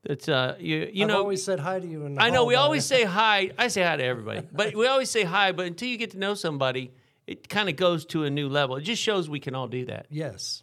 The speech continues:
Speaker 1: You know,
Speaker 2: Yes.
Speaker 1: like, if you're in the cafe and somebody's sitting by themselves, it's okay to say, "Hey, do you mind if I join you?"
Speaker 2: Yeah.
Speaker 1: And if they don't want to, they'll tell you.
Speaker 2: They'll say, "No, I'm, um, I'm talking to
Speaker 1: Yeah,
Speaker 2: somebody on the
Speaker 1: doing
Speaker 2: phone." <laughs>
Speaker 1: something. Right. That's right.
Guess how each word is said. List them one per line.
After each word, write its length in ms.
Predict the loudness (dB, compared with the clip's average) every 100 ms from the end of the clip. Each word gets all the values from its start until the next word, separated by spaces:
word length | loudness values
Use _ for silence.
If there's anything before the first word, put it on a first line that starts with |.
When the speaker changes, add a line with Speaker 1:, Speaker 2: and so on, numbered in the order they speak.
| _
Speaker 1:
You 100 | -4
know, 140 | 0 2
Speaker 2:
Yes. 100 | 4
Speaker 1:
like, 180 | 2
if 120 | 2 0
you're 160 | 0
in 100 | 0
the 60 | -2
cafe 520 | 0 0 0 0 0
and 120 | 0
somebody's 340 | -4 -2 -2 -2
sitting 160 | -2
by 140 | -2 -2
themselves, 440 | -2 -2 -2 -2 _ _ _
it's 220 | 0 2
okay 320 | 0 2 0
to 60 | 0
say, 180 | -2 -2
"Hey, 180 | 0 -2
do 60 |
you 80 | -4
mind 180 | -4 -6
if 120 | -6
I 80 | -8
join 240 | -6 -6
you?" 120 | -8 -10 -8
Speaker 2:
Yeah. 160 | -4
Speaker 1:
And 120 | 0 0
if 80 |
they 120 | 2 2
don't 160 | 2
want 180 | 0 -2
to, 140 | -4
they'll 180 | -2 -2
tell 240 | 0 -2 -2
you. 200 | -6 -4
Speaker 2:
They'll 160 | -4
say, 240 | -4 -6 -6
"No, 300 | -6 -6 -6
I'm, 260 | -8 -8
um, 280 | -10 -10 -10
I'm 360 | -10 -10 -12 -16 -8
talking 280 | -8 -6 -4
to 40 |
Speaker 1:
Yeah, 120 | -2
Speaker 2:
somebody 260 | 0 -2 -6
on 140 | -6
the 40 | -2
Speaker 1:
doing 280 | 0 0
Speaker 2:
phone." 0 |
<laughs> 260 | 0 -2 -2
Speaker 1:
something. 160 | -6 -10 -2
Right. 360 | 0 2 0 -6 -12 -6
That's 200 | -4 0
right. 320 | 2 0